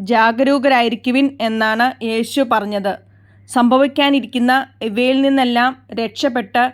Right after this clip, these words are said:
മനുഷ്യപുത്രൻ്റെ മുമ്പിൽ പ്രത്യക്ഷപ്പെടാൻ വേണ്ട കരുത്ത് ലഭിക്കാൻ. അമ്പത്തിനാലാമത്തെ ചോദ്യം, ഇരുപത്തിയൊന്ന് മുപ്പത്തിയേഴ് വാക്യമനുസരിച്ച് എല്ലാ ദിവസവും യേശു എവിടെയാണ്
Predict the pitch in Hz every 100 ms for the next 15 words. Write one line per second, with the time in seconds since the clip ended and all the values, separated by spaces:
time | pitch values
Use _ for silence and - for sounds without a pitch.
0 | - _ - 220 226 247 - 269 269 269
1 | 262 262 247 233 254 269 - 226 220 254
2 | 254 254 262 262 269 247 233 233 240 240
3 | 226 220 226 254 233 214 - 208 185 -
4 | - _ _ _ _ _ _ 240 240 233
5 | 240 - 302 - 247 233 233 240 247 247
6 | - 214 233 247 - - - 220 214 247
7 | 247 277 262 277 302 - 233 - 247 -
8 | 262 262 269 277 240 226 233 233 285 254
9 | 214 - 220 202 254 269 285 _ _ 226
10 | 233 254 277 254 233 233 247 269 294 -
11 | 226 233 247 - 302 - 233 220 240 262
12 | 226 233